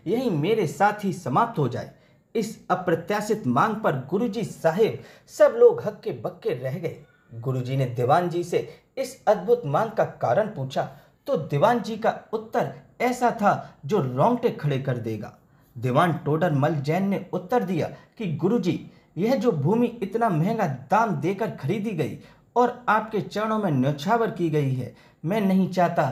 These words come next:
कि कल मेरी आने वाली नस्लों में से कोई कहे कि यह भूमि मेरे पुरखों ने खरीदी थी। यही थी निस्वार्थ त्याग और भक्ति की आज तक की सबसे बड़ी मिसाल, जिसको कि इतिहास से ही मिटा दिया गया था।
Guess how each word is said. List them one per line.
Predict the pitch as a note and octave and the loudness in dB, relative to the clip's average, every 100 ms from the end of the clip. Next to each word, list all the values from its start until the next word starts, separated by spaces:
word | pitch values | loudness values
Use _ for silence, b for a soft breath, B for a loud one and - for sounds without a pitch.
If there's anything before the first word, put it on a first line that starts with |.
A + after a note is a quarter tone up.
| - B | -4 B
कि | - E3+ | -8 -4
कल | - F#3 | 0 2
मेरी | C#3+ F#3 F#3 E3 - | 2 0 -2 -4 0
आने | F3+ F3+ | 2 2
वाली | D#3+ F3 F3+ C3+ B B - | 4 4 4 -6 B B -2
नस्लों | F3+ G3+ G#3+ G3+ | 0 2 2 2
में | F#3+ | 2
से | F3+ D#3+ - - | -2 -6 -6 4
कोई | A#3+ E3 A#2 B B | 6 6 -2 B B
कहे | - G#3+ F#3+ | -6 -4 -4
कि | - D3+ | -4 -4
यह | F3 A3 D#3+ | -2 -4 -4
भूमि | F#3+ F#3+ | -2 0
मेरे | C3 C#3+ G3+ F3 - | 0 0 -2 -4 -4
पुरखों | D3+ C#3 A#3 | -4 -2 -2
ने | G#3 | -2
खरीदी | D#3+ C3+ B2 C3+ F3+ | -2 -2 0 0 -2
थी। | A#2+ - - b b | -6 -12 -20 b b
यही | E3 A#3 C4 | 4 4 2
थी | A#3+ G#3+ | -2 0
निस्वार्थ | D3+ D3+ - G#3+ G#3 | 0 0 0 -2 -2
त्याग | - G3 G#3 D#3+ | 0 2 2 2
और | F#3 C3 | 2 2
भक्ति | D3 F#3 - A3+ | -4 -4 -6 -6
की | F3+ - - | -6 -6 0
आज | A3+ A#3 - | 0 0 -4
तक | G#3+ - | -10 -6
की | G3 | -8
सबसे | - - B3+ - | -8 -8 -6 -2
बड़ी | F#3 D3+ E3 | 0 2 2
मिसाल, | C3 B2 A#2+ - - b b | 0 0 -4 -6 -14 b b
जिसको | C#3+ A3+ - A#3+ | -4 -2 2 2
कि | A#3+ A3 - | 2 -6 -4
इतिहास | F3+ - G#3+ A3 - | -4 0 0 0 0
से | G3 | 0
ही | F#3 | 2
मिटा | D#3+ C#3 C#3 G#3+ | 2 2 2 2
दिया | D3+ D#3+ | 2 0
गया | C#3 B2 B2 | 2 2 0
था। | C3+ A#2+ | -2 -10